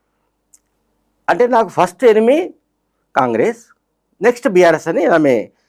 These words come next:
చెప్పాలనుకుంటున్నారు. అట్లాగే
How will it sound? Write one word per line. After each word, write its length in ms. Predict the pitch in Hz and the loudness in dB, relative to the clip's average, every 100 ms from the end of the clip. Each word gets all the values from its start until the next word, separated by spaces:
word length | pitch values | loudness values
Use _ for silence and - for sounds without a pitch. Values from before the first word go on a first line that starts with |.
| _ _ _ _ 262 | _ _ _ _ 0
చెప్పాలనుకుంటున్నారు. 760 | - 160 123 107 87 92 90 _ _ _ _ _ _ _ _ _ _ _ _ _ _ _ _ - | 4 2 2 -4 -12 -10 -12 _ _ _ _ _ _ _ _ _ _ _ _ _ _ _ _ -4
అట్లాగే 560 | 139 220 160 139 143 | 0 2 2 0 0